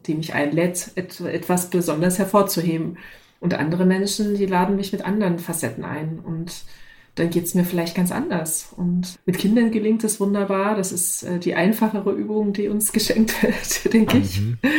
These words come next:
Speaker 1: Das ist sozusagen vorprogrammiert, dass das viel mit Liebe, bedingungsloser Liebe zu tun hat. Und ich glaub, diese Bedingungslosigkeit, ich glaub, das wäre gut, wenn wir ein bisschen mehr von der Bedingungslosigkeit zurückholen, als generell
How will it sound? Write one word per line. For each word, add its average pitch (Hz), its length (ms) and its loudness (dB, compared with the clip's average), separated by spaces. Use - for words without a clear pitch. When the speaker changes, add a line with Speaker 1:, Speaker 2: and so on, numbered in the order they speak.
Speaker 1:
Das 180 180 -2
ist - 160 -4
sozusagen 185 380 0
vorprogrammiert, 202 1120 4
dass 214 160 2
das 196 180 0
viel 214 200 -2
mit 202 340 -2
Liebe, 208 360 0
bedingungsloser 202 540 0
Liebe 226 240 0
zu 226 160 -8
tun 220 300 -2
hat. 233 300 -8
Und 175 160 -2
ich 175 120 -4
glaub, 165 240 -4
diese 175 180 0
Bedingungslosigkeit, 165 1300 0
ich - 180 -6
glaub, 190 160 0
das 190 220 -6
wäre 180 200 2
gut, 190 200 -2
wenn 185 180 2
wir 170 80 0
ein 180 80 4
bisschen 175 300 0
mehr 175 160 2
von 180 160 2
der 170 80 4
Bedingungslosigkeit 170 880 0
zurückholen, 165 720 -10
als 160 220 -4
generell 156 560 -2